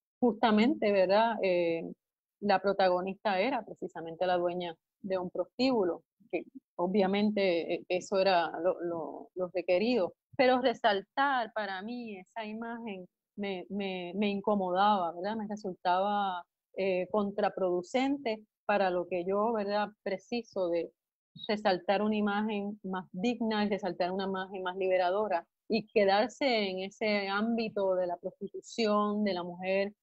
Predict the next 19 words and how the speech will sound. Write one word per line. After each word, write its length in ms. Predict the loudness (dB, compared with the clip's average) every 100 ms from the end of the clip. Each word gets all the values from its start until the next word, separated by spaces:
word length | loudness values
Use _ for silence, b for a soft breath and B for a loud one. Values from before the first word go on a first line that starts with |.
| _ _
que 100 | -4
se 200 | 2 2
vende, 720 | 4 4 2 2 2 0 -4 _ -2
que 100 | 0 0
su 200 | -2 0
cuerpo 420 | 2 2 4 2
lo 160 | 2 2
utili-, 400 | 0 2 0 0
lo 160 | 2
utiliza 680 | 2 2 4 2 2 -2 -2 -8
en 120 | -10
ese 200 | -6 -2
momento, 560 | 0 0 0 0 0 -2
en 80 | -4
esa 340 | -12 -8 -6
historia, 500 | -2 2 4 4 2 _ _ _
para 640 | 0 0 -2 -4 -6 -8 -14 _ -2
avanzar 640 | 0 0 -2 2 4 4
a 220 | 2 0